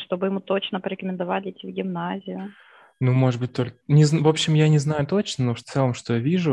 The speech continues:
Speaker 2: м, такое очень расслабленное отношение здесь к этому. Ну, в целом, мне кажется, тренд такой. И, например, ш-, э, школы просят не учить читать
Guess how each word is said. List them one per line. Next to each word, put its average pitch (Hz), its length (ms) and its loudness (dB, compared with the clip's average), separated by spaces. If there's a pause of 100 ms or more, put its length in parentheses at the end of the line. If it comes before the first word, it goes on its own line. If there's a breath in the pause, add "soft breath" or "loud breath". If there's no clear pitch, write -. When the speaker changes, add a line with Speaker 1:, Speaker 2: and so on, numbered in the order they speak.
(100)
Speaker 2:
м, 110 540 -4
такое 127 380 -2
очень 117 360 -2
расслабленное 107 680 -6
отношение 110 560 -8
здесь 117 260 -10
к - 140 -18
этому. 117 400 -10
Ну, 143 160 2
в - 80 -14
целом, 107 320 -2
мне 107 100 -4
кажется, - 380 -12
тренд 117 240 -4
такой. 113 380 -2 (520 loud breath)
И, 117 460 2
например, 120 680 0
ш-, - 200 -12
э, - 220 -10 (360)
школы 135 500 0
просят 123 600 -2
не 127 260 0
учить 117 520 -6
читать 120 640 -4